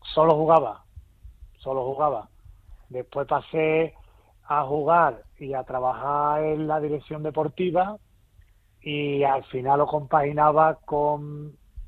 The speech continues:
una oportunidad que me dieron en el club, el Eintracht de Frankfurt,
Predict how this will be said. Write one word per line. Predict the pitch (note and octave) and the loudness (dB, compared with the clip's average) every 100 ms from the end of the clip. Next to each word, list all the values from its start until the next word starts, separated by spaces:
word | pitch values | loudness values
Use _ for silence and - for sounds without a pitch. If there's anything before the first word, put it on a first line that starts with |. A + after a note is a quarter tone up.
| - - | -16 -14
una | C3+ C#3+ | -2 -2
oportunidad | C#3+ D3 - D3+ D3+ D3+ | 2 0 0 0 2 2
que | D3 | 0
me | D3 | 2
dieron | D3+ D3+ | 2 2
en | D3+ | 0
el | D3 | -2
club, | - D#3 D3+ | -2 2 4
el | D3+ | 4
Eintracht | D3+ D3+ D3 | 4 2 0
de | D3 | 0
Frankfurt, | D#3 D#3+ - E3 F#3 | 0 0 -2 -6 -6